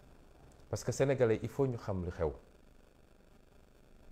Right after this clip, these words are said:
Casamance dafa dund lu métti ci ay ati at. Yàlla def ñu dem ba tey loolu jeex na. Menn Macky Sall moo koy utiliser di ko politiquer. Waaye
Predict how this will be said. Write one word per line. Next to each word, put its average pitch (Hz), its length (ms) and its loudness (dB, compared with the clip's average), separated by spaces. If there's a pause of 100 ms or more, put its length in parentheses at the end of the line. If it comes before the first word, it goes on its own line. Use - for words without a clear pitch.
Casamance 127 540 6
dafa 120 200 -2
dund 110 220 -2
lu 98 160 -2
métti 95 320 -2
ci - 120 -4
ay 98 220 -2
ati - 200 -6
at. - 140 -4 (1600)
Yàlla 104 240 6
def 107 200 2
ñu 107 120 0
dem 98 200 4
ba 104 100 2
tey 107 200 6
loolu 98 300 4
jeex 87 180 2
na. 73 140 -8 (760)
Menn 131 280 6 (200)
Macky 117 220 0
Sall 98 280 0 (600)
moo 101 220 2
koy 98 220 0 (100)
utiliser 101 480 -2 (420)
di 98 120 -4
ko 101 100 -2
politiquer. 85 520 -2 (3000)
Waaye 113 380 8